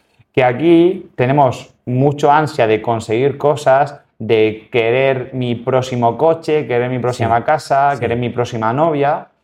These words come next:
Speaker 1: y no somos capaces de vivir el presente y vivir con lo que, con lo que la vida nos da. Y eso nos causa infelicidad.
Speaker 2: Hay que cambiar el chip.
Speaker 1: Hay que cambiar el chip.
Speaker 2: Pero es difícil, ¿no? Porque nos meten el consumismo por los ojos.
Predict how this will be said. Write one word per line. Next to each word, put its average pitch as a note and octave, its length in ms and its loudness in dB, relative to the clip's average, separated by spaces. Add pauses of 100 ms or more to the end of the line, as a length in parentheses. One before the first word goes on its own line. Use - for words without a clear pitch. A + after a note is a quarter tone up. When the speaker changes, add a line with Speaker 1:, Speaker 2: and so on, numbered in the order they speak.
(260)
Speaker 1:
y B2 140 0
no C#3 160 2
somos D3 240 -2
capaces C3 380 -4
de A#2+ 100 0
vivir A2 260 -2
el C#3 100 0
presente C3 400 -4
y - 20 2
vivir A#2 300 0
con A#2 220 -2
lo G2 120 -4
que, G2 420 -2
con G#2+ 140 -2
lo G2+ 120 0
que G2+ 100 -2
la G2 120 0
vida G#2 200 0
nos F#2 180 -10
da. F#2+ 360 -2
Y E3 160 4
eso G#3 460 -2 (400)
nos G#2+ 160 -4
causa A#2+ 260 -2
infelicidad. F#2+ 600 -4 (1120)
Speaker 2:
Hay C#3 80 -2
que C3+ 120 2
cambiar B2 280 0
el G#2 80 -6
chip. - 320 -10 (120)
Speaker 1:
Hay A#2+ 120 -4
que C#3 100 2
cambiar C#3 260 2
el B2+ 100 2
chip. - 380 -2
Speaker 2:
Pero B2 180 2
es D3 80 0
difícil, D#3 500 0
¿no? D3+ 140 0
Porque B2 320 0
nos G#2+ 160 -2
meten C3 260 0
el C#3 80 -2
consumismo C3 540 0
por A#2 120 0
los G#2 160 -6
ojos. - 360 -8